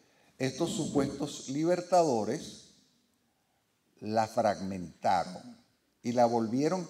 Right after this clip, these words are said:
veinte pedacitos. Lo que era un país inabarcable, un continente, una potencia mundial,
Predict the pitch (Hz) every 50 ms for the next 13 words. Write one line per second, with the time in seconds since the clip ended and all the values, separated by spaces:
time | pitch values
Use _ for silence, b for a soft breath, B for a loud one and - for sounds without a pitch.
0 | - - - _ _ _ _ - 107 98 107 151 165 185 202 208 196 190 - -
1 | 202 196 - - 135 117 104 95 85 - - 107 90 76 - - - - - -
2 | - - _ _ _ _ _ _ _ _ _ _ _ _ _ _ _ _ - 85
3 | 101 92 - - 147 143 127 98 78 - - - - _ _ b b b b b
4 | b _ - - 90 80 - 113 110 110 117 110 - - - 131 120 120 113 104
5 | 92 87 87 - - 117 117 113 107 95 87 87 87 90 - - 123 117 110 -
6 | 98 98 104 113 117 110 95 - 98 98 113 120 - - 107 - - 117 113 107
7 | - 143 127 135 147 160 160 202 196 180 151 156 185 - -